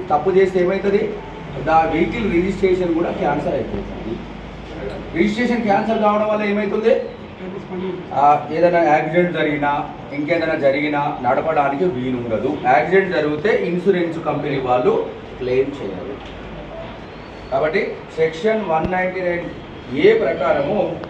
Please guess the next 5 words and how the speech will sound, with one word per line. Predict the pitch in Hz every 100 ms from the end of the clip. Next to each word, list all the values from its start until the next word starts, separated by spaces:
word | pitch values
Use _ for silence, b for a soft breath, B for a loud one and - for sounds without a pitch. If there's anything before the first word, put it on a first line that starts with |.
| - - - - 131
వెహికల్ | 117 143 208 214 247 196
రిజిస్ట్రేషన్ | 165 175 208 - 185 170 160 151
కూడా | 156
క్యాన్సిల్ | - - - 151 143
అయిపోతుంది. | 107 110 104 104 95 95 139